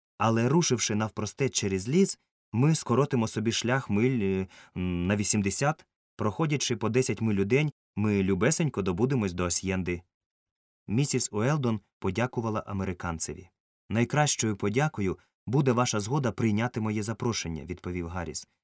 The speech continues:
«Дарма, що я зроду не ходив через оцей ліс. Все ж, гадаю, знайду в ньому дорогу, адже я звик мандрувати лісами. З провіантом справа складніша. Я взяв із собою стільки харчу, скільки потрібно мені одному».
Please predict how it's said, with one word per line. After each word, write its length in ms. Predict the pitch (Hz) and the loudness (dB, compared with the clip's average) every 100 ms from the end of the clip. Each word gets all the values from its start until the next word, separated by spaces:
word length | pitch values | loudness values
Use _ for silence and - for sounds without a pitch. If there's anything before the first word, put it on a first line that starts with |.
| _ - | _ -6
«Дарма, 320 | 101 117 147 | 2 4 4
що 180 | 151 - | 2 2
я 180 | 113 110 | 2 2
зроду 300 | 104 143 113 | 2 2 2
не 100 | 104 | 0
ходив 320 | 98 110 117 | 0 0 0
через 300 | 104 98 95 | 0 -4 -2
оцей 280 | 101 - 101 | -4 -2 -2
ліс. 280 | 101 85 - _ _ _ - | -2 -4 -8 _ _ _ -4
Все 200 | - 117 | 0 0
ж, 100 | 101 | 0
гадаю, 360 | 107 123 117 | 0 2 2
знайду 380 | 98 107 104 151 | 2 2 2 2
в 40 | |
ньому 240 | 135 104 101 | 2 2 2
дорогу, 460 | 101 104 82 80 - _ _ - | 2 0 -2 -4 -8 _ _ -4
адже 280 | - 107 | 0 2
я 80 | 101 | 2
звик 260 | 95 147 165 | 2 0 0
мандрувати 500 | 101 95 95 87 87 | 0 2 0 0 -4
лісами. 480 | 87 - 82 73 - _ _ _ | -6 -4 -6 -6 -12 _ _ _
З 80 | - | -4
провіантом 480 | 113 117 170 156 104 | 2 4 2 0 -4
справа 280 | - 127 120 | -2 -2 -2
складніша. 600 | - 104 87 78 80 78 _ _ _ - | -2 -2 -2 -2 -6 -10 _ _ _ -10
Я 260 | 101 139 131 | -2 0 0
взяв 300 | 113 131 113 | 0 0 -2
із 80 | |
собою 400 | - 110 127 120 | -4 -2 2 2
стільки 400 | 98 - 170 151 | 0 -2 -2 -2
харчу, 480 | 127 117 101 - 139 _ _ _ _ - | -2 -2 -4 -4 -6 _ _ _ _ -6
скільки 340 | - 135 135 | -2 -2 -2
потрібно 460 | - 104 131 120 104 | -2 0 0 0 0
мені 240 | 107 107 | 2 2
одному». 480 | 107 110 127 90 | 0 0 0 0